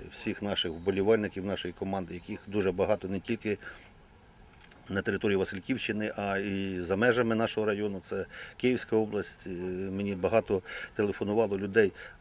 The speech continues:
абсолютно з других регіонів, із Сумщини, із Черкащини. Е, хочу їх, е, поздоровити з тим, що все-таки вперше в історії, е, Васильківщини команда нашого району здобула,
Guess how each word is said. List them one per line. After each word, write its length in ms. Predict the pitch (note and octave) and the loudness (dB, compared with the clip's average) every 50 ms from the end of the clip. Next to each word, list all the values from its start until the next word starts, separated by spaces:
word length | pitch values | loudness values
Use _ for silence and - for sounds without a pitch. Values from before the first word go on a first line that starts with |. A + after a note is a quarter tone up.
| - - | -8 -6
абсолютно 460 | G2 F#2+ - A#2 A#2 C3+ A#2+ - G2+ | -6 -4 0 2 2 2 2 2 -2
з 60 | E2+ | 0
других 300 | E2+ G#2 A2+ G2+ - - | 2 2 2 2 2 2
регіонів, 400 | G2+ F#2+ F#2 A2+ A2+ G#2 F#2+ F#2+ | 0 2 4 4 2 2 0 -2
із 60 | F2 - | -2 -2
Сумщини, 440 | - - B2 A2+ - - F#2 F#2 | 0 0 0 0 0 -2 -4 -4
із 60 | F2+ - | -4 -2
Черкащини. 680 | - G2 F#2 - B2+ C3 B2 - - G#2 G2 G2 F2+ - - - - - - - | -4 -4 0 4 4 4 6 4 0 -2 -4 -6 -8 -8 -10 -10 -10 -10 -12 -12
Е, 40 | - - F#2+ F#2+ F#2 F#2 F2+ F2 - - | -10 -8 -4 -2 -2 -2 -2 -4 2 4
хочу 240 | C#3+ B2+ - B2 | 4 4 4 4
їх, 440 | A#2 A2+ G#2+ A2+ A#2+ A2 - - - A#2 | 2 4 4 4 2 2 2 0 0 2
е, 320 | G#2 G2 F#2+ F#2+ F#2+ F2 - | 4 4 4 4 2 0 4
поздоровити 480 | - B2+ A#2 A2+ B2+ C3+ B2 G#2+ F#2+ - | 4 4 8 8 8 10 8 8 4 4
з 40 | - | 2
тим, 160 | B2+ A#2+ G2+ | 2 2 2
що 120 | - - | 0 -2
все-таки 540 | G2 - - A2+ - G2+ - - G#2 F#2+ F#2 - - - - - - | 0 2 2 4 2 2 0 2 0 0 0 -4 -10 -14 -14 -14 2
вперше 280 | - B2+ A2 - - G2+ | 4 6 6 6 4 4
в 20 | |
історії, 580 | F#2+ F#2 - - A2 G#2 F#2+ F#2+ F#2 F2+ F2 E2 - - - - - - - - - - | 2 2 2 4 4 4 6 4 2 2 0 -2 -6 -12 -20 -20 -20 -20 -20 -16 -12 -8
е, 40 | - E2 | -8 -2
Васильківщини 840 | F2+ G2 - - G#2 - - A#2+ A#2+ - - A2+ G#2 G#2+ G#2 G2 G#2 - | -2 -2 -2 -2 -4 -6 -6 -6 -4 0 0 0 2 2 0 0 -2 -4
команда 540 | - G#2 G2+ G#2 G#2 G2 F#2 F2 F#2+ F2+ E2+ E2 - - - - - - - - - - - - - A2+ G#2 G2 | -2 0 2 2 2 2 2 0 0 0 0 -2 -6 -12 -20 -20 -20 -20 -20 -20 -20 -20 -20 -20 -18 -16 -12 -6
нашого 300 | F#2+ G2 F#2 - - F#2 | -4 -4 -4 -2 -2 0
району 420 | F#2+ F#2+ F#2+ G2+ G#2+ G#2 G2 G2 F2+ | 2 2 2 2 0 -2 -2 -4 -4
здобула, 480 | E2 F2+ F#2+ F#2 F#2+ G2 G2 F2+ E2+ | -2 -4 -2 -2 0 0 0 0 -2